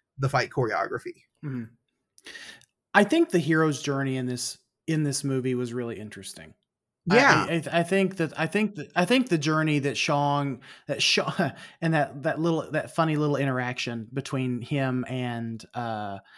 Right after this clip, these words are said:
Speaker 2: uh, his best friend in the movie. What is her name? What is her actual, like, character name? I'm blanking.
Speaker 1: Oh, uh, Katie.
Speaker 2: Um,
Speaker 1: Katie.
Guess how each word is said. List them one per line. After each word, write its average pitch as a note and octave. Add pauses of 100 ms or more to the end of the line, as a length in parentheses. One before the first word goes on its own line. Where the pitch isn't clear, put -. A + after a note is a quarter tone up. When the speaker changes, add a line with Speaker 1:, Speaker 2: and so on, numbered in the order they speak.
(480)
Speaker 2:
uh, A#2
his D3+
best E3
friend D#3+
in C#3+
the C3+
movie. C3
What D#3+
is D#3+
her D#3+
name? A#2
What D3+
is D#3
her C#3+
actual, C3
like, A#2+ (160)
character A#2
name? G#2 (140)
I'm B2
blanking. A#2
Speaker 1:
Oh, C3
uh, C3+
Katie. C#3
Speaker 2:
Um, G#2+ (140)
Speaker 1:
Katie. B2